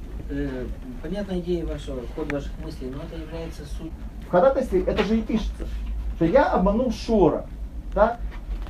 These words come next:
Speaker 2: с корыстными там своими незаконными побуждениями.
Speaker 1: Мы еще не знаем, кто такой Шор.
Speaker 2: Как это не знаете? У вас, на основании него все дело есть. А факты, когда говорится обоснованное подозрение, это наличие фактов и информации. Его допрос —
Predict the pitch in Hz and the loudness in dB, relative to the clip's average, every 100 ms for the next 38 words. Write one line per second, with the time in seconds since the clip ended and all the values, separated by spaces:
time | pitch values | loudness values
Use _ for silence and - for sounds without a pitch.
0 | - - - 156 117 - - 151 208 254 | -8 -8 0 0 0 -4 -2 2 2 2
1 | 175 147 123 127 113 - 147 143 123 131 | 0 0 2 0 0 -2 0 0 2 0
2 | 151 170 170 147 135 131 143 135 120 98 | 0 2 4 2 2 4 4 4 2 0
3 | 92 - - - 180 180 165 170 143 - | -4 -6 -8 -8 -8 -6 -6 -8 -8 -8
4 | - - - - 220 - - - - - | -8 -8 -10 -10 -8 -6 -8 -8 -8 -6
5 | 127 143 175 180 185 160 139 147 147 - | -4 0 2 2 2 2 2 2 2 0
6 | - 160 165 190 196 190 196 202 139 185 | 2 2 6 6 6 6 6 6 6 2
7 | 170 165 120 110 139 135 127 - - - | 4 6 4 2 0 0 0 -6 -8 -10
8 | - - - 143 160 - - 220 - - | -10 -10 4 8 8 8 10 10 8 -6
9 | - - - 165 180 165 175 165 160 156 | -8 -10 0 8 8 8 6 6 4 4
10 | 196 165 156 160 165 240 302 285 - 160 | 6 6 6 6 6 4 4 2 2 4
11 | 180 202 214 165 - 208 233 233 226 220 | 6 6 6 4 8 8 8 2 2 2
12 | 240 220 160 - - - - - 180 220 | 4 6 4 2 -8 -10 -4 2 6 8
13 | 147 180 180 185 262 | 8 8 10 10 10